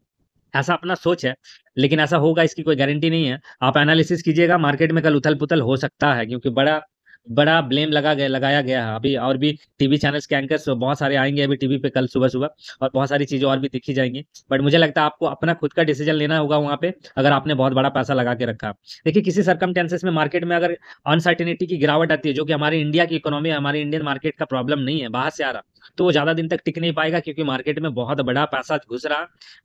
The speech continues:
म्यूचुअल फंड की बाइंग जो है ना, इनफ्लो जो है ना, वो एफ़आईआईज़ की सेलिंग को भी मतलब पार कर दे रही है। तो ये तो, अ, कुछ भी मतलब, अ, होने का चांसेस नहीं है, बहुत ज़्यादा गिरावट मुझे लगता है कि नहीं होना चाहिए। बीएससी लिमिटेड one of the,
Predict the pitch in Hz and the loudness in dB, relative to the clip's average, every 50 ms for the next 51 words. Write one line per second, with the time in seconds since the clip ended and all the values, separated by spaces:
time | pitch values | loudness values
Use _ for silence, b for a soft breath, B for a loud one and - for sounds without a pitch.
0 | - 143 151 147 190 196 180 180 175 170 - 180 180 170 - - 135 143 160 170 | -8 -6 -4 0 0 0 0 0 -4 -4 -2 -2 -2 -2 -2 -2 -2 -2 -2 -2
1 | 160 156 151 156 170 175 160 147 143 - 156 160 151 143 147 139 135 143 165 - | -2 0 0 0 -2 -2 -4 -4 -4 0 0 2 2 2 0 0 -2 -4 -8 -12
2 | B B B B - 139 151 180 190 185 - 147 147 - 160 165 170 170 175 160 | B B B B -4 0 2 2 2 2 0 -2 -2 -2 0 2 2 2 0 -2
3 | - - 180 180 160 - - 151 156 175 175 156 170 165 170 165 165 156 160 160 | -2 -4 -4 -4 -2 -2 -2 -2 0 -2 -2 -2 0 0 0 0 -2 -2 -4 -4
4 | - - 143 143 - 147 135 123 127 117 107 101 95 b b b b _ - 156 | -4 -4 -4 -4 -2 -4 -4 -2 -4 -4 -4 -6 -8 b b b b _ -4 -2
5 | 147 135 151 156 156 165 160 160 151 127 - - 117 117 113 117 - 165 160 - | 0 0 0 0 2 2 2 2 0 -2 -6 -12 -12 -12 -12 -6 -4 -4 -2 -2
6 | 170 175 175 165 160 160 156 139 127 120 113 - 127 120 147 151 151 147 147 127 | -2 -2 0 0 0 -2 -2 -2 -4 -6 -6 -8 -8 -4 -4 -2 -2 -2 -2 -2
7 | 143 131 127 143 135 135 147 151 175 160 131 131 127 127 120 123 123 123 123 127 | -2 -4 -4 -4 -6 -4 -4 -6 -4 -2 -2 0 0 0 -2 -2 -2 -2 -2 -2
8 | 131 127 131 123 131 135 143 139 123 117 139 135 135 135 123 127 120 117 110 107 | -2 -2 -2 -2 0 2 2 2 0 0 -2 -2 -2 0 -2 -2 -2 -2 -2 -4
9 | - - 101 95 _ _ B B B B B - 139 170 190 190 214 202 196 190 | -6 -10 -12 -12 _ _ B B B B B 0 4 4 4 4 4 2 2 2
10 | 190 185 196 180 175 175 175 170 165 180 143 107 | 0 0 0 0 0 0 -2 -2 -2 -2 -4 -4